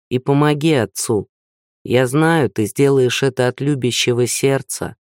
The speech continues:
Да, любящего сердца. Сегодня». Кристин послушно опустилась на колени. Тогда он взял её голову обеими руками и повернул лицо её к себе.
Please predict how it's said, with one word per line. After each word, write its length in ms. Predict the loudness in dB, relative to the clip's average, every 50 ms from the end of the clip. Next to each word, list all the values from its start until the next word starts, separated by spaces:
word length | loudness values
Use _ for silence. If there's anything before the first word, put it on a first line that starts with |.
| _ _ _ _ _ _ _ -6
Да, 480 | -2 0 0 2 2 2 2 0 0
любящего 760 | 0 0 0 0 0 0 0 -2 -2 -2 -2 0 0 0 0
сердца. 760 | 0 -2 0 2 2 4 2 2 0 -4 -6 -6 -4 -6 -6 -8 _ _ _ _ _ _ _
Сегодня». 840 | -12 -6 -2 -2 0 0 2 2 2 0 0 0 -2 -2 -4 -6 -10 -14 _ _ _ _ _ _ _ _ _ _ _ _ _ _ _
Кристин 460 | -2 0 0 0 -2 -2 -2 -2 0
послушно 580 | 0 -2 -2 0 0 0 -2 0 0 0 0 0
опустилась 680 | 0 -2 -4 -4 -4 -4 -4 -2 -2 0 -2 -2 -2
на 120 | -2 -2 -2
колени. 640 | -2 -2 -2 0 2 2 2 2 0 -2 -4 -6 -10 _ _ _ _ _ _ _ _ _
Тогда 300 | -4 -2 -2 0 2 2
он 160 | 2 2 2
взял 340 | 0 0 0 0 2 2 2
её 220 | 2 2 2 0 0
голову 440 | 0 0 2 2 2 2 2 2
обеими 560 | 0 0 0 0 0 0 2 2 2 2 2 2
руками 640 | 2 0 -2 -2 0 0 2 2 2 2 0 -2 -4 _
и 80 | -4 -2
повернул 580 | 0 0 0 0 0 0 2 2 2 2 2 2
лицо 440 | 2 0 0 -2 -2 0 0 2
её 300 | 2 2 2 0 0 0
к 80 | -2 -4
себе. 500 | -4 -4 -2 -2 0 0 0 0 -2 -6